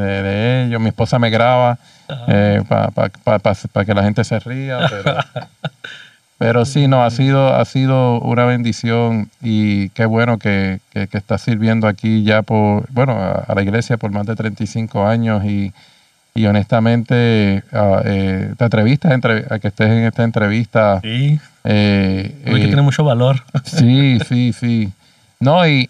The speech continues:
Speaker 1: y una cosa que le quiero decir, a lo mejor t-, hemos estado a mitad de programa o, o algo así, pero, eh, honestamente,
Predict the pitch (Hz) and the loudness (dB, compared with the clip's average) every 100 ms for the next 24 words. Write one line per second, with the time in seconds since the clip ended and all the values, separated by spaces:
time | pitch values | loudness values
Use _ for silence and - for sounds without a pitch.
0 | _ 151 139 139 151 156 170 156 151 147 | _ 0 4 4 2 2 0 2 2 2
1 | 143 151 147 143 - 151 151 131 120 120 | 2 4 2 2 2 2 2 2 2 2
2 | 123 131 - - 123 120 127 131 127 131 | 2 -2 -8 -4 -4 0 2 2 2 0
3 | 123 110 113 127 120 110 104 101 110 107 | 2 2 2 4 2 4 2 0 -2 -2
4 | 110 117 107 123 120 110 104 95 _ _ | 0 -2 0 0 2 2 2 0 _ _
5 | _ - - 107 107 104 107 117 113 - | _ -8 -2 0 2 0 0 0 0 0
6 | 123 131 135 131 117 - | 0 0 0 0 0 -2